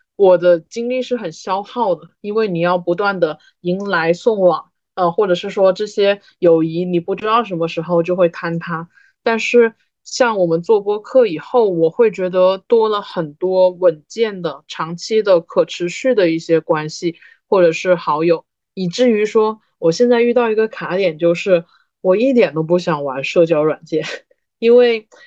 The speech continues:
我在以前的时候可能还会通过社交软件啊，这种活动的东西去认识一些新朋友，但是最近我就毫无欲望，<laughs> 就是我就觉得最近很充实，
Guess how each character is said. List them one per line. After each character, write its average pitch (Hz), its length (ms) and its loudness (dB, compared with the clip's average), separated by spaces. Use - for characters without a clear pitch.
我 185 120 4
在 226 200 -2
以 180 180 -6
前 156 240 -6
的 202 100 -8
时 196 160 -8
候 175 140 4
可 175 160 -4
能 160 180 -8
还 165 100 -2
会 185 200 -2
通 185 180 -4
过 185 140 2
社 190 140 -4
交 185 160 2
软 151 200 0
件 175 260 0
啊， 151 220 -6
这 175 160 -6
种 147 320 -4
活 151 160 -2
动 196 300 0
的 151 120 0
东 151 220 -6
西 156 240 -8
去 - 240 -4
认 185 300 4
识 170 160 -2
一 160 80 2
些 170 240 4
新 214 240 -2
朋 160 260 -2
友， 165 240 2
但 269 180 6
是 254 320 2
最 285 160 -2
近 277 160 -4
我 190 140 2
就 196 140 -6
毫 175 240 -6
无 185 180 -4
欲 185 140 -8
望， 175 280 -6
<laughs> - 60 -20
就 214 120 -2
是 202 320 -2
我 180 120 0
就 202 80 2
觉 196 160 0
得 208 160 0
最 233 200 2
近 208 360 -4
很 175 180 -2
充 214 260 -6
实， - 280 -10